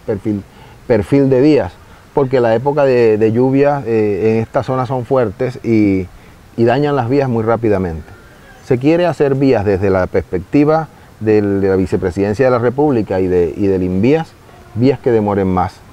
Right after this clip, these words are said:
Ahora hay un sistema que se utiliza que es el de la placa huella, en donde algunos sectores, los más complicados de las vías terciarias, se hacen en placa huella para que demoren más tiempo. Pero además de eso, hay que mejorar muchísimo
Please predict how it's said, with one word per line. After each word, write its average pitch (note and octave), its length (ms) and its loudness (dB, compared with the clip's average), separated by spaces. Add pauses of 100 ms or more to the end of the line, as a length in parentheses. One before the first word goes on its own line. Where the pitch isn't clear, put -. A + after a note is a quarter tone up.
(400)
Ahora C#3 500 0
hay A2+ 220 0
un C3 120 -2
sistema C3+ 440 -2
que D3 100 -4
se C#3+ 80 -2
utiliza C3+ 400 -2
que G#2+ 100 -2
es G2 60 -4
el A2+ 160 0
de A2 100 0
la G2 100 -2
placa G#2+ 340 -2
huella, A2+ 380 0 (560)
en A2 140 0
donde G#2+ 360 2
algunos A#2+ 400 0
sectores, D3 420 -2
los G2 180 -2
más G#2+ 200 -4
complicados C#3+ 600 -2
de B2 60 -2
las G2+ 160 -2
vías B2 160 -2
terciarias, B2+ 640 -2 (340)
se A#2 140 0
hacen C#3 240 -2
en B2+ 100 -4
placa B2+ 300 0
huella A#2 260 2
para D3 240 -2
que G2+ 140 -4
demoren G2 760 -4
más G2+ 160 -2
tiempo. F#2 400 -4 (840)
Pero G#3 220 2
además D3 380 2
de B2+ 180 4
eso, D#3 240 -2 (240)
hay B2+ 160 0
que C3 140 -2
mejorar A#2 380 0
muchísimo A#2+ 720 -4